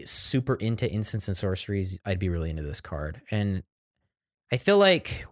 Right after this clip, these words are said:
why I haven't really played it a lot is that, well, for one, the commanders that I've played that are been instant and sorcery heavy,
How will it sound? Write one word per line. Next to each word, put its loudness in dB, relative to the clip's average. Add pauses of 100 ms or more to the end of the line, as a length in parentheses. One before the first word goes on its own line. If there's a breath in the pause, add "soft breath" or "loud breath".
why 6
I 6
haven't 4
really 2
played 2
it 0
a -2
lot 2
is -4
that, 0 (960)
well, 4
for 4
one, 6
the 4
commanders 4
that 4
I've 2
played 2
that 0
are 2
been 0
instant 0
and -4
sorcery 0
heavy, 0